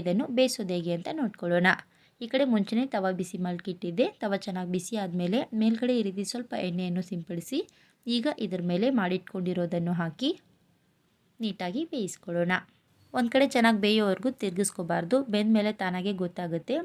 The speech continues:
ನೋಡಿ, ಮೇಲ್ಗಡೆ ಈ ರೀತಿ ಸ್ವಲ್ಪ ಕಲರ್ ಚೇಂಜ್ ಆದರೆ ಬೆಂದಿದೆ ಅಂತ ಅರ್ಥ. ಆಗ ಈ ರೀತಿ ತಿರ್ಗಿಸ್ಕೊಂಡು ಎರಡು ಕಡೆಗೂ ನೀಟಾಗಿ ಬೇಯಿಸ್ಕೊಳ್ಳಿ. ನೋಡಿ, ತುಂಬಾ ಚೆನ್ನಾಗಿ ರೆಡಿಯಾಗಿದೆ. ಈಗ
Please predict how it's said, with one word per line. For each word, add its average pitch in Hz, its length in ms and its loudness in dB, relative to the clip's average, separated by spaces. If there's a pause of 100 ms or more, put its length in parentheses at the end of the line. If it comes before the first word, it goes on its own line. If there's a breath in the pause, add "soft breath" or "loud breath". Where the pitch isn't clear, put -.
(120)
ನೋಡಿ, 220 220 6
ಮೇಲ್ಗಡೆ 208 440 2
ಈ 208 60 2
ರೀತಿ 185 220 -4
ಸ್ವಲ್ಪ 233 260 -8 (120)
ಕಲರ್ 185 300 -2
ಚೇಂಜ್ 175 260 -6
ಆದರೆ 175 260 -2 (120)
ಬೆಂದಿದೆ 175 380 -2
ಅಂತ 165 200 -10
ಅರ್ಥ. 170 220 -6 (200)
ಆಗ 214 220 -2
ಈ 202 80 0
ರೀತಿ 185 240 -4 (100)
ತಿರ್ಗಿಸ್ಕೊಂಡು 262 600 -2 (120)
ಎರಡು 185 220 -2
ಕಡೆಗೂ 190 320 -4
ನೀಟಾಗಿ 190 480 -2
ಬೇಯಿಸ್ಕೊಳ್ಳಿ. 190 600 -2 (4000)
ನೋಡಿ, 240 180 4 (120)
ತುಂಬಾ 202 220 0 (140)
ಚೆನ್ನಾಗಿ 196 340 -4
ರೆಡಿಯಾಗಿದೆ. 196 600 0 (580)
ಈಗ 208 160 -2